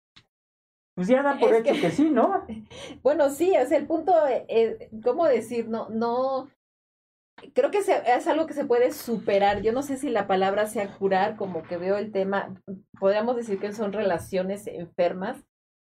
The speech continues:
Speaker 2: Eh, si hubiera, hay, hay te-, hay, este, procesos de terapias de pareja, de terapias familiares, donde por supuesto que se ofrecen alternativas para tratar esto.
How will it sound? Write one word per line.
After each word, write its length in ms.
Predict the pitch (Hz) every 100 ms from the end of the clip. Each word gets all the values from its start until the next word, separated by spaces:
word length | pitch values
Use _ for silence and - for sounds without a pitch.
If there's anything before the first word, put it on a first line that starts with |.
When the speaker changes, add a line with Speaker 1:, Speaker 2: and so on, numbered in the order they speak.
| _ _ _ -
Speaker 2:
Eh, 480 | 196 185 180 185 190
si 200 | 240 226
hubiera, 720 | 247 254 302 302 247 208 -
hay, 200 | - 208 233
hay 140 | 254
te-, 200 | 302 262
hay, 400 | 220 226 240 247
este, 240 | 226 214 185
procesos 640 | 196 190 208 - 240 220
de 100 | 185
terapias 500 | 180 175 175 196 190
de 80 | 170
pareja, 480 | 160 160 175 180 185
de 100 | 170
terapias 420 | 165 170 190 190
familiares, 640 | 175 175 165 160 180 190
donde 280 | 180 165 156
por 160 | 175 175
supuesto 520 | 170 - 185 185 226
que 100 | 185
se 160 | - 160
ofrecen 480 | - 170 - 185
alternativas 800 | 165 151 160 165 156 185 170 180
para 260 | - 151 139
tratar 380 | 147 143 165 160
esto. 440 | 151 - 202 320